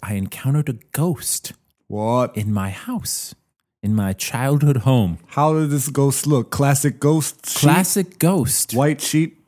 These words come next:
Speaker 2: person, but
Speaker 1: Uh,
Speaker 2: kinda see-through?
Speaker 1: immaterial, almost an
Speaker 2: Yeah.
Speaker 1: ethereal white sheet.
Speaker 2: Yeah.
Speaker 1: And I was, I was terrified, and I think I've been talking with my therapist a lot about that, and I think that's one of the reasons I have such,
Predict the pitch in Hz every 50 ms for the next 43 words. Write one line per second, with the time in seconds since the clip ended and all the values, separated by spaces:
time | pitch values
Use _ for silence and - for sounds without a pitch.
0 | _ _ - - 165 165 156 - 185 180 175 143 131 127 139 139 139 135 131 156
1 | 147 143 135 131 - - 160 147 139 165 170 170 180 190 175 - - - 170 165
2 | 151 131 113 104 - - 120 147 170 185 175 - - - 139 131 - 104 92 85
3 | - 151 151 156 160 165 165 160 156 135 117 - 123 127 131 123 123 - - -
4 | - 135 107 82 - - - - 107 110 113 107 98 90 - _ _ _ _ _
5 | _ _ _ _ _ _ - 139 139 135 131 131 131 127 127 120 - - - _
6 | _ _ _ _ _ _ _ _ _ _ _ _ _ _ _ _ _ - 151 165
7 | 165 147 151 147 117 - - - - _ _ _ _ _ - - 147 147 147 151
8 | - - - - 143 151 151 - - 131 123 123 120 104 - 113 117 117 - _
9 | - - 127 123 - - 190 196 196 - - - _ _ _ _ _ _ _ _
10 | _ _ _ - 123 120 135 135 131 170 175 180 156 147 143 135 - 127 117 117
11 | 113 - 143 135 120 - - 98 - - - 104 92 92 90 90 85 90 85 90
12 | - - 92 90 104 113 - _ _ _ - 226 - - - 120 127 139 - -
13 | 160 139 - - 147 143 143 - - - 147 143 143 123 120 127 113 131 139 127
14 | 120 127 113 - 123 117 120 120 117 - - 120 113 - - - -